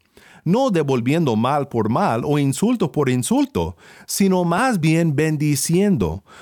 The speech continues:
porque fueron llamados con el propósito de heredar bendición".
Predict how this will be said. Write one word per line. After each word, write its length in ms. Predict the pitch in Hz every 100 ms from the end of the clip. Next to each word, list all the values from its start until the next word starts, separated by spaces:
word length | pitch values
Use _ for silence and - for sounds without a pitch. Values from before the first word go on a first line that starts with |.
| -
porque 400 | 180 185 - 180
fueron 520 | - 175 247 277 262
llamados 680 | 190 170 170 208 233 233 226
con 240 | - 170 165
el 160 | 160
propósito 1080 | 139 143 143 - 269 277 - 101 90 87 95 -
de 260 | 147 165
heredar 640 | 160 147 135 190 147 87 90
bendición". 880 | 110 120 110 107 - 123 87 85